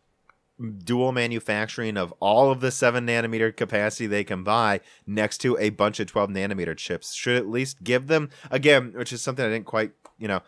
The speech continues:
like, when they can have the Halo thirty-nine fifty X or forty-nine fifty X, and then if you're a budget gamer, they just have as many twelve nanometers as there are people to buy them.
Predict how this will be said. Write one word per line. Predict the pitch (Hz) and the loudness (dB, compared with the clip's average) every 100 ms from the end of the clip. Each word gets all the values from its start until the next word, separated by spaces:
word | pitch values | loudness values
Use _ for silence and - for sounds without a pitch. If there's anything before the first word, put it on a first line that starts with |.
| _ - - | _ -20 -2
like, | 110 107 | -2 0
when | 117 | 0
they | 120 143 | 2 0
can | 147 160 | 0 -4
have | 139 135 127 | 0 0 0
the | 104 | 0
Halo | 92 139 151 | 0 2 2
thirty-nine | 147 131 127 127 120 | 4 2 2 4 2
fifty | 117 117 - 104 | 2 0 2 2
X | 92 - | 2 0
or | |
forty-nine | 87 110 107 104 98 | -4 0 0 0 -2
fifty | - 101 104 101 | -2 -6 0 0
X, | 82 - - - - _ _ - | 0 -2 -12 -20 -20 _ _ -6
and | 113 113 | -4 -2
then | 113 | -2
if | 113 | -2
you're | 117 117 | 0 0
a | |
budget | 104 113 113 98 | 4 4 4 0
gamer, | 90 95 87 | -2 -2 -2
they | 87 92 | -2 -2
just | 90 101 | -4 -6
have | 110 110 | -2 -2
as | 98 104 | -2 -6
many | 104 104 123 | -6 -6 -6
twelve | 123 120 110 | -6 -4 -4
nanometers | 98 90 92 87 80 82 | -6 -6 -6 -6 -6 -8
as | - 85 | -8 -6
there | 95 | -2
are | 87 | -2
people | 82 90 82 | -2 -6 -6
to | 78 | -8
buy | 76 87 90 | -2 0 0
them. | 80 71 | -4 -10